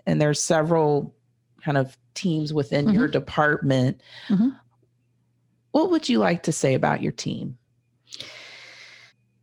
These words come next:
Speaker 2: I think it's really hard to put into words what this team does on a daily basis. Um, the passion that they have,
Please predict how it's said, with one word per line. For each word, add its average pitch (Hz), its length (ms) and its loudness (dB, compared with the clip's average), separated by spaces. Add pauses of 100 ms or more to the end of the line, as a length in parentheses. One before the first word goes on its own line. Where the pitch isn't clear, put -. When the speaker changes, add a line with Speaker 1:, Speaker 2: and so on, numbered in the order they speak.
Speaker 2:
I 185 60 6
think 269 160 2
it's - 280 -2
really 170 260 4
hard 151 280 2
to 156 40 -2
put - 340 0
into 143 220 4
words 135 680 0
what 151 180 2
this 135 160 2
team 139 220 0
does 123 540 0 (100)
on 156 100 4
a 139 60 4
daily 127 260 2
basis. - 640 0 (140)
Um, 135 440 0 (380)
the 156 120 2
passion 151 500 2
that 135 120 0
they 139 140 4
have, 127 720 0